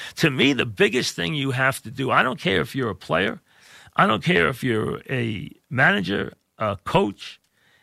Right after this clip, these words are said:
a general manager, you have to know in sports to be successful when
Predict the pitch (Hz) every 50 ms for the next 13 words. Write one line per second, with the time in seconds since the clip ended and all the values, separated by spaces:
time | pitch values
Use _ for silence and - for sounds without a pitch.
0 | _ _ _ _ - 131 127 127 123 117 113 110 107 104 - - - - - _
1 | _ _ - 110 147 170 196 208 202 196 190 190 185 185 180 180 170 - 147 -
2 | _ - _ _ _ _ _ _ _ - 151 160 151 131 - - - 85 - -
3 | 175 - - - - 90 165 156 151 156 147 147 143 139 143 131 131 127 - _
4 | _ _ _ _ - 131 120 110 - - - - 139 120 107 95 - - - -
5 | - - _ - - 117 104 - 190 208 190 139 - - - - - - 160 143
6 | 113 - - 127 123 120 117 110 113 135 160 180 190 190 190 190 190 180 - -